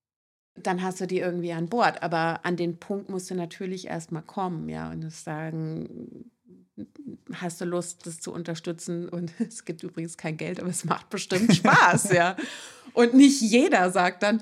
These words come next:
Speaker 1: „Ja, finde ich super, ja, hab ich ja nur auf dich gewartet.“ Es gibt auch wirklich Leute, die sagen, ich, es ist,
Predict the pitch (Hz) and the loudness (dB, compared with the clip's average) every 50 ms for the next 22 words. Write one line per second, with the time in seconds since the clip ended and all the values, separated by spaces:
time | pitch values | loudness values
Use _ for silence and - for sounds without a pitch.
0 | - - - - 466 508 381 302 - 294 277 254 254 247 - - - 330 453 466 | -4 -10 -2 4 6 6 6 6 4 4 4 4 4 0 -2 2 4 4 4 4
1 | - 180 175 165 165 175 196 247 247 240 - 254 220 240 240 240 208 226 262 - | 4 4 4 4 4 4 4 2 2 0 0 2 4 4 4 4 2 0 -2 -2
2 | - 262 240 - - 247 214 254 277 285 294 294 - - 135 - - 170 170 - | -2 -4 -4 -4 -4 -4 -2 -2 -2 -4 -6 -8 -8 -10 -12 -10 -10 -12 -12 -10
3 | - 185 - - 156 160 165 156 127 - _ - 165 - 151 139 139 147 139 185 | -12 -10 -6 -4 -4 -4 -4 -6 -12 -12 _ -18 -14 -10 -8 -8 -8 -8 -8 -10
4 | 170 160 175 170 156 165 147 139 143 143 151 147 151 - - - - - - 147 | -12 -10 -10 -12 -10 -8 -8 -8 -8 -8 -10 -10 -10 -12 -12 -14 -14 -14 -14 -14
5 | - - 147 - | -14 -14 -18 -16